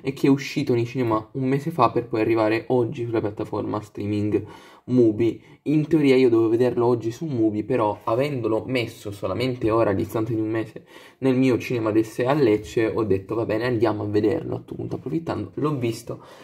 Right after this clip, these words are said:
e vi posso dire che personalmente lo trovo un buon prodotto, nulla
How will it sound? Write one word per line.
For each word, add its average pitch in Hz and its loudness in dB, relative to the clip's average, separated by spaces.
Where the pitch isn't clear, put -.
e - -10
vi 151 -2
posso 160 0
dire 113 4
che 120 -4
personalmente 107 -6
lo 104 -2
trovo 104 -2
un 143 -4
buon 107 -2
prodotto, - -6
nulla 113 2